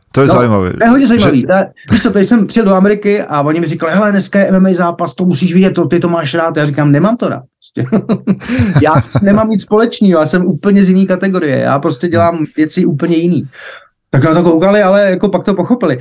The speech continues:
Speaker 2: A stejně tak je to s těmihle věcma, eh, nemám, ne-, ne-, ne-, nepřinášelo mi to nějaký klid, že bych měl u sebe střelnou zbraň.
Speaker 1: Zaujímavé, to je skvelé. A,
Speaker 2: No.
Speaker 1: dobre, dobre, poďme ďalej. Vidíš, ja som vedel, že sa dozvieme zaujímavé veci.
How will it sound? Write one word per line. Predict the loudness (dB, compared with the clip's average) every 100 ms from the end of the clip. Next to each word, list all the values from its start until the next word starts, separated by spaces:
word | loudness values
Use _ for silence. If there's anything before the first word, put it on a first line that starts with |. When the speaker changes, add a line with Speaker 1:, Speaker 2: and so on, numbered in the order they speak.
| -8
Speaker 2:
A | -6
stejně | -2 2 2
tak | 2
je |
to | -2
s | -2
těmihle | -2 0 0
věcma, | 0 0 -2 -2 -8 _ -4
eh, | 0 0 0 -2 -4
nemám, | 0 2 0 0
ne-, | -4 -2
ne-, | -2
ne-, | 2 2 2
nepřinášelo | 0 0 0 0 0 2
mi | 2
to | 2
nějaký | 2 0 0 -2
klid, | 0 -2 -2
že | -2
bych | -2 -2 0 2
měl | 2 0
u |
sebe | -2 -4 -4
střelnou | -6 -6 -6
zbraň. | -6 -10 -14 _ _ _ _ _ _ _
Speaker 1:
Zaujímavé, | -4 0 0 0 -2 -2
to | -4
je |
skvelé. | -4 -4 -4 -4 -8 -14 -16 -10 -2
A, |
Speaker 2:
No. | 0 2
Speaker 1:
dobre, | 2 2 0 -2 -8 -2
dobre, | 0 2
poďme | 2 0 2
ďalej. | 2 2 0 -2
Vidíš, | -2 0 0
ja | 0
som | 0
vedel, | 0 0
že | 0
sa | 0
dozvieme | 0 2 2
zaujímavé | 2 0 0 -2 -4
veci. | -6